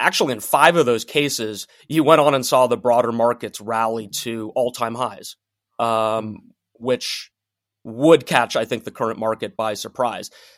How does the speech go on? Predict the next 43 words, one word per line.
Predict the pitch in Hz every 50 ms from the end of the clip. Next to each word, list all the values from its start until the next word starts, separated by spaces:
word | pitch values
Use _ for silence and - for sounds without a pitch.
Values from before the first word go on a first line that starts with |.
| _
That's | - 160 180 -
within | 214 - 208 185
the | 175 160
realm | 156 151 147 151
of | 139 -
possibility. | - 139 131 - 135 107 127 127 139 147 170 190 220 233 -
I | - 113
mean, | 117 117 110 107
that's | 107 117 127 - -
what | 127 120 -
will | 123 117 120
happen. | 120 110 120 - 147 139 143 147 143 - - 117
Uh, | 117 113 113
that's | 110 135 143 - -
what | 131 123 117
would | 120 127 135
happen | 139 135 131 - 123 113
if | 110
history | 123 117 - - - 123 113
repeats. | 104 104 - - 120 131 120 - - - _ _ _ _ _ _ _ _ _ _ _ _ _ _ -
I | 147
think | - 165 156
this | - 147 -
is | - 135
more | 123 127 120 135 135
likely | 123 127 127 123 - 123 110
to | 113 110
be | 101 117 113 110
a, | 104 107 104 104 101 - _ _ _ _ _ - - _ - 107 _ -
a | 131 120 110 110 110 - - -
two | - 196 180
thousand | - 143 117 117 131 131 151 143
like | 143 139 143 -
scenario, | - 160 151 147 147 151 156 160 160 165 151
which | 127 120 -
was | 127 110 -
the | 120
one | 107 107 123 120 113
exception, | 110 107 - - 117 120 - - 156 147 156 160 - _ _ _ _ _ _ _ _ -
where | - 123 120 120
upon | 117 - 135 127 127 123
the | 120 117
Fed's, | 117 - 123 120 117 117 110 110 - - -